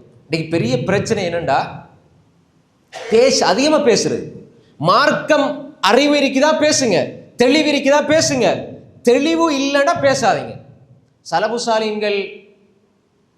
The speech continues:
ஏதாவது அவங்களுக்கு தெரியல, அல்ல ஃபித்னா உண்டு, அவங்க குழப்பமா நினைச்சாங்கன்னா அவங்க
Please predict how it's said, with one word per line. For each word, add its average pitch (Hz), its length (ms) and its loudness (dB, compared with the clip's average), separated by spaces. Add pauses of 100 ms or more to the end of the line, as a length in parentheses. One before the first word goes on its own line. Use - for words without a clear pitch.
(180)
ஏதாவது 233 500 0
அவங்களுக்கு 220 420 0
தெரியல, 208 320 -2
அல்ல 180 220 2
ஃபித்னா 254 440 -4
உண்டு, 240 380 2
அவங்க 196 360 0
குழப்பமா 247 380 -2
நினைச்சாங்கன்னா 214 600 -6 (300)
அவங்க 175 440 -4